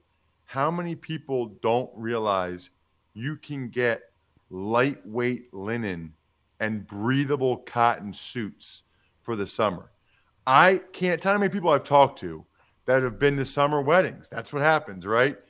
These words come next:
You're in your late twenties, early thirties. I actually have a wedding in September that I might be able to hit up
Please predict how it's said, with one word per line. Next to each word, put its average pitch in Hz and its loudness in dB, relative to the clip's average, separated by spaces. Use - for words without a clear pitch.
You're 131 0
in 151 -2
your 147 -4
late 151 0
twenties, 151 -2
early 143 0
thirties. 143 -2
I 151 4
actually 208 -4
have 135 -4
a 127 -4
wedding 131 -4
in 123 -10
September 151 -8
that 107 -4
I 110 -4
might 110 -4
be 117 -8
able 107 -4
to 104 -4
hit 101 -4
up - -4